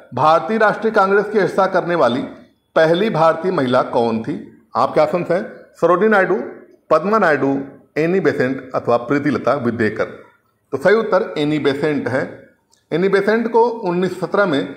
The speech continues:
भारतीय राष्ट्रीय कांग्रेस की पहली महिला अध्यक्ष के रूप में चुना गया था। ऑप्शन सी is the right answer। प्रश्न संख्या बारह, निम्नलिखित में से कौन सा यूनानी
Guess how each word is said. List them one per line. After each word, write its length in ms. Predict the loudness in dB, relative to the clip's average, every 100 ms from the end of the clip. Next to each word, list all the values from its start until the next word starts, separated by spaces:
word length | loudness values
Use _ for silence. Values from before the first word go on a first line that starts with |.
| -20 _
भारतीय 400 | 0 2 2 2
राष्ट्रीय 320 | 0 0 0
कांग्रेस 360 | 0 2 2 0
की 180 | -4 -8 -10 -2
पहली 360 | 2 2 0 -4 -8 -20 _ -4
महिला 360 | 0 2 4
अध्यक्ष 260 | 2 2 -2
के 60 | -2
रूप 120 | -2
में 160 | -2 -4
चुना 220 | -2 0
गया 160 | 0 -2
था। 140 | -4 -8 -14 -4
ऑप्शन 300 | -4 -2 -6
सी 220 | -2 -2
is 60 | 2
the 80 |
right 160 | 0 0
answer। 260 | -2 -2 -4 -6 -18 _ _ _ _ _ _ _ _ _ _ _ _ _ _ _ _ _ _ _ _ _ _ _ _ _ _ _
प्रश्न 180 | 0 2
संख्या 260 | 0 2 2
बारह, 400 | 4 2 2 -4 -16 -20 _
निम्नलिखित 320 | -2 0 0
में 100 | -2
से 120 | 0 0
कौन 280 | 2 0 2
सा 260 | 0 -2 -4
यूनानी 520 | -2 2 2 0 -4